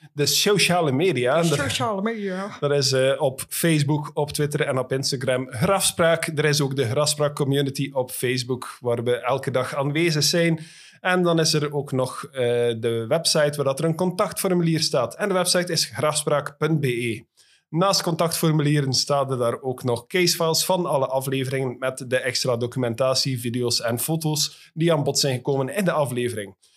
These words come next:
Speaker 1: Daarnaast is er ook een link naar onze webshop waar je t-shirts, koffiemokken,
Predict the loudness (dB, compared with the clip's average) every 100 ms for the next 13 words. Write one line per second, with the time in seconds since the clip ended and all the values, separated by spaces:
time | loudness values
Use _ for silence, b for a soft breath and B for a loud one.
0 | b b b -6 0 2 2 2 0 2
1 | 0 0 0 0 -2 0 -2 0 0 0
2 | -2 -2 0 0 -2 -2 0 0 -2 -4
3 | -2 0 0 0 0 0 -2 0 0 0
4 | 0 0